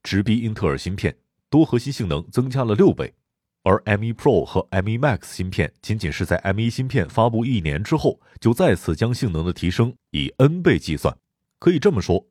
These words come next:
将电脑换自研芯片这件事情上，苹果诚意惊人，且效率绝对领先于整个行业。在去年发布M one芯片的同时，苹果发布了全新的 MacBook Air、全新的十三寸 MacBook Pro、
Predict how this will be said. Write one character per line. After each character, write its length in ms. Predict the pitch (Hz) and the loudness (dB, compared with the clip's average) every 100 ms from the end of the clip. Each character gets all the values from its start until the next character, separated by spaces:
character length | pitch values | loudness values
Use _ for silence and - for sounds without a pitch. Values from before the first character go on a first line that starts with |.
| - | -4
将 180 | 127 147 | -4 0
电 180 | 180 | -2
脑 180 | 98 64 | -2 -6
换 340 | - - 101 90 | -4 0 0 0
自 160 | - | 0
研 120 | 80 78 | 0 0
芯 180 | 160 170 | -4 -2
片 180 | 170 | -2
这 120 | 104 98 | -2 -2
件 120 | 87 | -2
事 140 | 87 | -2
情 140 | 73 67 | -6 -8
上， 180 | - - _ | -10 -12 _
苹 220 | - 92 | -8 -6
果 180 | 117 67 | -4 -8
诚 220 | - 80 | -6 -4
意 140 | 110 87 | -4 -4
惊 200 | 107 117 | -4 -2
人， 220 | 71 71 - _ | -2 -4 -12 _
且 180 | - 65 | -6 -6
效 260 | - 131 80 | 2 2 2
率 140 | 71 - | -2 -8
绝 200 | - 87 | -2 0
对 120 | 104 | 2
领 220 | - 82 67 | -2 -6 -4
先 200 | - 90 | 0 0
于 120 | 73 | -2
整 200 | 78 65 | -6 -6
个 140 | 73 85 | -4 -4
行 180 | 69 | -4
业。 160 | 80 113 _ _ _ _ _ _ _ _ _ | -6 -6 _ _ _ _ _ _ _ _ _
在 140 | - 113 | 0 2
去 160 | - | 2
年 180 | 98 90 | 0 0
发 220 | - 110 113 | 0 0 2
布 140 | 101 | 0
M 180 | 101 98 | -2 -2
one 140 | 113 | -2
芯 180 | 107 127 | -4 -4
片 160 | 123 92 | -2 -2
的 80 | |
同 180 | 73 85 | -2 -4
时， 240 | 104 76 - - | -2 -4 -4 -4
苹 160 | 95 | -4
果 160 | 98 69 | 0 0
发 180 | 92 92 | 2 2
布 160 | 95 | 2
了 80 | 78 | -2
全 180 | - 82 | -2 -4
新 220 | 92 120 | -4 -2
的 100 | 92 | -2
MacBook 480 | 85 98 - 110 - | 0 -2 -2 -4 -4
Air、 260 | 135 110 64 _ _ - | 0 0 0 _ _ -20
全 200 | - 101 | -2 -2
新 160 | 104 123 | 0 -2
的 80 | 90 | -2
十 160 | - | 0
三 180 | 92 139 | -2 -2
寸 180 | - 90 | -2 -2
MacBook 380 | 80 95 113 107 | -2 -2 -2 -2
Pro、 260 | - 120 | 0 0